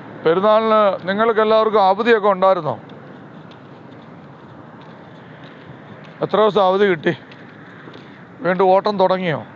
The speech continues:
അതുപോലെ പെരുന്നാളിന്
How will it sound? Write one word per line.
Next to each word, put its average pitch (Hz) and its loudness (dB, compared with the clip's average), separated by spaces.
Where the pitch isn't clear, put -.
അതുപോലെ 196 2
പെരുന്നാളിന് 220 0